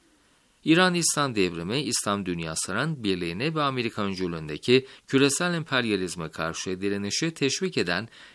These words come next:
yeni bir mesaj sunmuş ve dünya üzerindeki mazlumların ve özgürlük mücadelesi verenlerin merkezi haline gelmiştir. Bu devrim,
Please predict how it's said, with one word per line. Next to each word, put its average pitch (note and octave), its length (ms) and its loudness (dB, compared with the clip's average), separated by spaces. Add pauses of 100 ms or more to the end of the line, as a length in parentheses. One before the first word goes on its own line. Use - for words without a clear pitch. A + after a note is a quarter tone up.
yeni D3+ 260 4
bir E3 120 2
mesaj D3 500 0
sunmuş E2+ 520 -4
ve F2+ 160 0
dünya G#2 340 -2
üzerindeki A#2+ 760 2 (240)
mazlumların C#3+ 720 0
ve E3 60 0
özgürlük D3 560 -2
mücadelesi F2 720 -2
verenlerin F#2+ 580 0 (260)
merkezi C#3 520 2
haline D3 440 0
gelmiştir. E2 720 -2 (420)
Bu A2 140 2
devrim, G2+ 460 2